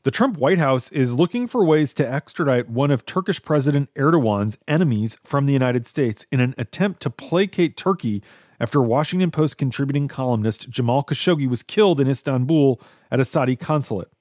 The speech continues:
N B C reports that the Trump administration last month asked federal law enforcement agencies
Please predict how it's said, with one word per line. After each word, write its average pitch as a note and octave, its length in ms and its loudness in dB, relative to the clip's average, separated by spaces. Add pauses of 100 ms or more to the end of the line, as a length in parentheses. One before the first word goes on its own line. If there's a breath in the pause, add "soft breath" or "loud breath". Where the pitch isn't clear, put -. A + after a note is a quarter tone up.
(600 soft breath)
N E3 120 0
B A#3 80 4
C G#3 240 2
reports C#3+ 520 0
that B2+ 100 -10
the C3+ 60 0
Trump F#3+ 260 0
administration D#3 680 0
last C3+ 340 0
month B2+ 200 0
asked A#2+ 260 -8
federal F3 340 2
law C3+ 220 4
enforcement A#2 420 -4
agencies G#2+ 480 -4